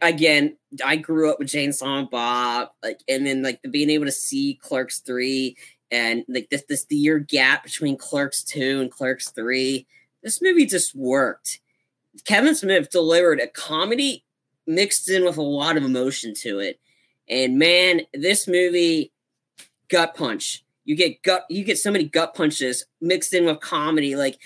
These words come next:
you, you get a lot of comedic moments. It's great. Um, I walked in on the, like, I, I missed a little bit of the opening, but they're playing hockey, going at homage to the original Clerks. But, like, I forgot the, the, the song that was played, but that was great. Randall doing a rant,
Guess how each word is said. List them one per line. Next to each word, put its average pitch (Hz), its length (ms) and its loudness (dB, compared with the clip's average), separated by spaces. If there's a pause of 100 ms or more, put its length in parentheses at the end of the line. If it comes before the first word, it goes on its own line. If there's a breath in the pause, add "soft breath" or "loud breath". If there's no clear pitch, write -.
(160 loud breath)
you, 170 160 4 (100)
you 185 140 -6
get 202 180 4
a 180 40 2
lot 180 180 2
of 196 80 -4
comedic 196 420 -2
moments. 165 540 0
It's 131 140 -8
great. 156 680 -2 (320 soft breath)
Um, 127 220 -2
I 156 100 4
walked 170 320 0
in 170 100 4
on 165 120 4
the, 156 80 2
like, 135 180 0
I, 139 160 2
I 139 80 0
missed 156 240 2
a 165 60 0
little 156 160 2
bit 156 80 2
of 147 60 2
the 139 120 0
opening, 147 380 -2
but 139 100 -2
they're 139 140 -2
playing 156 240 0
hockey, 156 760 0 (200 loud breath)
going 160 280 0
at 147 200 2
homage 165 460 0
to 170 60 -10
the 143 140 -2
original 147 420 -2
Clerks. 151 800 -2 (260 loud breath)
But, 143 160 -2
like, 135 180 0
I 135 60 2
forgot 180 320 0
the, 156 140 -8 (140)
the, 139 360 -2
the 143 80 -6
song 156 280 0
that 147 100 0
was 135 140 -4
played, 147 400 -2
but 127 80 -8
that 143 100 0
was 143 140 -2
great. 147 500 -2 (200 soft breath)
Randall 151 320 4
doing 160 260 2
a 151 40 2
rant, 151 680 -2